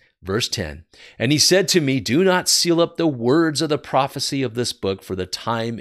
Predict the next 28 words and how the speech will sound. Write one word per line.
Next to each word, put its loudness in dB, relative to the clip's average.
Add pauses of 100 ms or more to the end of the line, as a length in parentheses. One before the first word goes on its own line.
is -4 (240)
near.'" -8 (400)
Now, 0 (360)
remember, 2
God 2
told 0 (540)
Daniel 0
to -6
seal 0
up, -8
or 0
it -4
might -4
have -4
been -8
an -8
angel, -6
to -8
seal 0
up -2
those -6
words, -10
'cause -10
the -4
time -8
is -6
not -8
yet -10